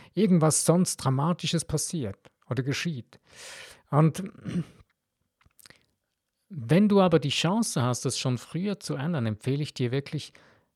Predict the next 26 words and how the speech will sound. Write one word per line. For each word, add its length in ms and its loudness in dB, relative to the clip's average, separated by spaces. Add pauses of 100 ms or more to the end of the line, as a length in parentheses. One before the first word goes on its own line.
(240)
beginne 360 2
bewusst 600 -2
zu 320 -2 (160)
handeln, 760 0
bewusst 680 -4 (100)
zu 240 -2
denken 760 -6 (640)
und 280 -4
bewusste 440 -2
Gedanken, 680 -2
Gefühle 580 0
zu 220 -2
kreieren. 480 -2
Und 200 -4
das 180 -2
ist 180 -6
schon 240 0
ein 340 -2
Handeln, 420 -2
das 160 -4
ist 120 -4
schon 180 -2
der 100 2
Beginn 480 -2
des 200 -2
Handelns. 420 -4